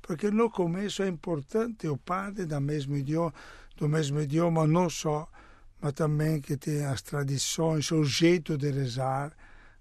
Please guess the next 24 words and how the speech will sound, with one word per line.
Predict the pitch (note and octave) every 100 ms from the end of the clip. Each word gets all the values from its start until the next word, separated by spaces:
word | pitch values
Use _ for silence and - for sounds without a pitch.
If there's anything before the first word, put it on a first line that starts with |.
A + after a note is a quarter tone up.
| -
dos | D3
brasileiros | C3 D#3 C3+ C#3+ C#3 D3+ F#3 A3+
é | A#3+
bem | C#3 D3+ E3 E3+ D3+
diferente | D3 C#3 F#3+ D3 C3+ C3 F3
dos | F3 C3+
outros | C#3 B2+ B2+
povos, | - D3 D3 A#2+ - - -
né? | C3 D#3 - - - - - -
Até | D3 C#3 - F3+ F3 C3+ - - - -
tem | E3 D#3+
distinção | D#3 C3+ E3+ C3+ - F3+ E3
entre | E3 C#3+ D3+ C3+ B2 - - - - -
o | C#3+
brasileiro | D3+ D#3+ C#3+ D#3 D#3 F3 F3+ G#3 C4 D4+
e | E3+ D#3
o | C#3+
português, | - D#3 C#3+ D3 E3+ F#3
mesmo | D#3+ F3+ F3
que | C#3+ E3
a |
língua | D3+ F3+ E3+ C#3+
seja | - D3 F#3
igual, | D#3 D3 E3 G3+